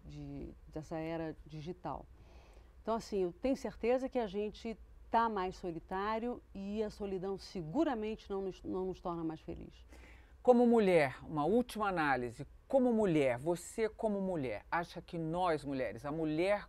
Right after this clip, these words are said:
Speaker 2: contemporânea, ela está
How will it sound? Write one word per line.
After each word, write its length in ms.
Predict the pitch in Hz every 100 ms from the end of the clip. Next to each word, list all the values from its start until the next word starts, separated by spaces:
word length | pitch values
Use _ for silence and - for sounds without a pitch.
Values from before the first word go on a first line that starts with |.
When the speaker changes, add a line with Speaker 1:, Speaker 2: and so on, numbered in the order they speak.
| -
Speaker 2:
contemporânea, 1200 | 165 156 - 165 147 - 139 135 151 135 120 90 - - - - - - - -
ela 760 | 139 143 139 139 131 127 120 - -
está 640 | - - - - 185 180